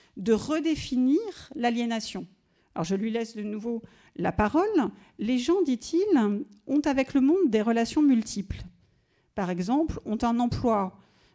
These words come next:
des liens familiaux étroits, peut-être une affiliation politique, une confession, une fonction honorifique, un hobby, sans se sentir nécessairement liés de façon vivante. Tout cela ne me dit rien, cela ne signifie rien pour moi,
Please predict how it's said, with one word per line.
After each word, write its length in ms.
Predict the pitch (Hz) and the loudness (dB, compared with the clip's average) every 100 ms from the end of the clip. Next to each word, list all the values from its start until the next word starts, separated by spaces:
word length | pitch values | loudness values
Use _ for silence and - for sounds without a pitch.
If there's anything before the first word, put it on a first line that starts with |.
| - | -2
des 140 | 190 | 0
liens 240 | 202 247 262 | 2 2 2
familiaux 520 | 240 233 226 226 233 | 0 0 0 0 0
étroits, 520 | 240 - 202 185 202 - - | 0 -2 -2 -2 -6 -8 -6
peut-être 340 | 202 240 - | -4 -4 -4
une 140 | 233 | -4
affiliation 640 | 240 - 247 226 220 - 214 | -4 -6 -6 -4 -4 -4 -2
politique, 720 | 247 247 254 220 196 - - | -2 -2 -4 -6 -8 -10 -12
une 180 | 214 214 | -6 -4
confession, 640 | 247 247 - - - 214 - _ _ _ _ _ | -2 0 -2 -2 -6 -6 -8 _ _ _ _ _
une 120 | 202 | -6
fonction 380 | 175 233 - 240 | -4 -6 -6 -6
honorifique, 800 | 220 233 262 277 - 214 202 - - | -4 -6 -6 -8 -10 -14 -14 -14 -4
un 180 | 202 202 | -4 2
hobby, 520 | 254 208 196 220 - _ _ _ _ | 0 2 -4 -8 -14 _ _ _ _
sans 240 | - 349 359 | -4 -2 0
se 160 | 285 | -2
sentir 420 | - 254 247 330 | -2 -2 -2 -2
nécessairement 640 | 330 240 240 - 226 254 277 | 0 0 -4 -4 -2 2 2
liés 480 | 254 262 269 359 330 | 2 2 2 2 0
de 140 | 208 | -4
façon 500 | - 196 - 254 247 | -4 -6 -4 -6 -4
vivante. 680 | 196 214 196 185 - - - _ _ _ _ _ _ - | -4 -4 -4 -6 -10 -14 -14 _ _ _ _ _ _ -6
Tout 100 | 254 | -2
cela 260 | 302 262 | 2 2
ne 100 | 247 | 2
me 140 | 202 180 | 2 0
dit 180 | 170 | -2
rien, 360 | 175 175 180 262 339 _ _ _ _ | -2 0 0 0 -6 _ _ _ _
cela 300 | - 233 202 | -8 -4 -2
ne 100 | 185 | -2
signifie 460 | 180 - 185 - 175 | -4 -4 -4 -4 -8
rien 280 | 180 214 277 | -4 -2 -2
pour 200 | - 196 | -2 -4
moi, 300 | 170 170 | -2 -2